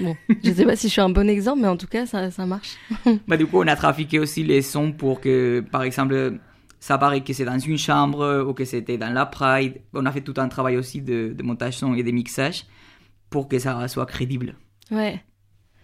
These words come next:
Speaker 1: Oui, et c'est trop bien, ça fait aussi, euh, découvrir c'était quoi les groupes, euh, de l'époque, les groupes, euh, transpédéguines de l'époque aussi, enfin de
Speaker 2: Mm-hmm.
Speaker 1: l'époque, de ce moment-là, quoi. Mm. Trop bien.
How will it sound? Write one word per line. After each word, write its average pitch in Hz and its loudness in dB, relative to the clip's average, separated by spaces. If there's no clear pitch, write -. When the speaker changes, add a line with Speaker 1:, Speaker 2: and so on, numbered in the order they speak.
Speaker 1:
Oui, 240 4
et 226 4
c'est 190 -2
trop - -4
bien, 214 2
ça 190 -2
fait 196 -2
aussi, 190 0
euh, 175 2
découvrir 180 -2
c'était 180 -2
quoi 190 0
les 185 2
groupes, 175 -2
euh, 180 0
de 190 2
l'époque, 190 2
les 180 -4
groupes, 175 -8
euh, 175 -4
transpédéguines 175 -6
de 170 -4
l'époque 175 -6
aussi, 175 -10
enfin 185 -10
de 156 -2
Speaker 2:
Mm-hmm. 165 -4
Speaker 1:
l'époque, - -12
de 185 -8
ce 180 -6
moment-là, 175 -4
quoi. 170 -10
Mm. 190 -6
Trop - -4
bien. 196 -2